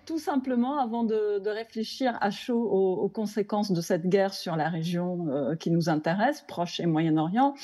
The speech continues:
euh, je tiens, euh, je tiens particulièrement à souligner le, le, le niveau d'incertitude qui est maximal dans ce conflit. Euh, et, et par conséquent, c-, cette incertitude nous oblige à, à rester,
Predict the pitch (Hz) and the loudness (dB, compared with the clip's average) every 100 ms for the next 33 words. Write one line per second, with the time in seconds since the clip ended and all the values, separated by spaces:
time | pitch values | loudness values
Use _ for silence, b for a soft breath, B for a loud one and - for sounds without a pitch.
0 | B B B B - 196 190 226 240 285 | B B B B -2 0 2 0 0 2
1 | 285 311 - 214 208 208 202 196 196 196 | 2 0 -2 -2 0 0 0 0 0 0
2 | 190 190 185 208 - 247 285 240 - 247 | 0 -2 -4 -6 -2 -2 0 -4 -4 -4
3 | 240 240 240 220 226 254 220 - 214 214 | -4 -6 -2 0 0 0 -2 -4 -2 0
4 | 214 240 226 185 180 180 180 185 180 180 | 0 0 0 -2 -2 -2 -2 -2 -2 -2
5 | 180 180 175 202 214 226 240 208 - 196 | -4 -6 0 4 6 4 2 0 -2 -4
6 | - 185 - 240 226 - B B - 247 | -2 -4 0 0 0 -4 B B 2 4
7 | 226 226 - 214 170 151 147 160 165 170 | 4 2 -2 -2 0 0 -2 -4 -6 -4
8 | 156 160 - 170 170 B B B B - | -2 -2 0 0 0 B B B B 0
9 | 190 185 185 - 233 - 226 233 202 - | 2 4 2 4 4 6 2 2 -2 -2
10 | 220 233 208 269 277 269 208 - 202 233 | 0 0 0 2 0 -2 -4 -4 -6 -2
11 | 247 - 226 - 208 - 285 240 208 202 | -4 -4 -8 -6 -6 0 4 6 6 4
12 | 190 233 240 196 190 185 - 190 202 - | 4 2 2 0 0 0 -2 -2 -2 -4
13 | - 226 240 | 0 0 0